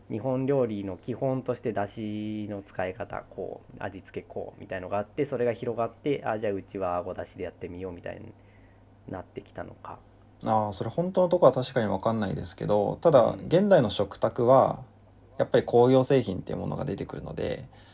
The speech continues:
Speaker 1: うん。
Speaker 2: やっぱりお袋の味は味の素だったりするわけ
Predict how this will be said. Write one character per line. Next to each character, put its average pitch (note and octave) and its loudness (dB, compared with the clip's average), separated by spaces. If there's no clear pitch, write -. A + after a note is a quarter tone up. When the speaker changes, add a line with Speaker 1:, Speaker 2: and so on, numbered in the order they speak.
Speaker 1:
う A2 -10
ん。 G2+ -8
Speaker 2:
や - -4
っ - 0
ぱ F#2+ 4
り - -2
お A2+ 2
袋 A#2 6
の A2 6
味 G2+ 2
は F#2+ 4
味 G#2 2
の G2 0
素 - -10
だ - -8
っ - -14
た - -12
り - -10
す - -8
る - -4
わ E2+ -8
け - -10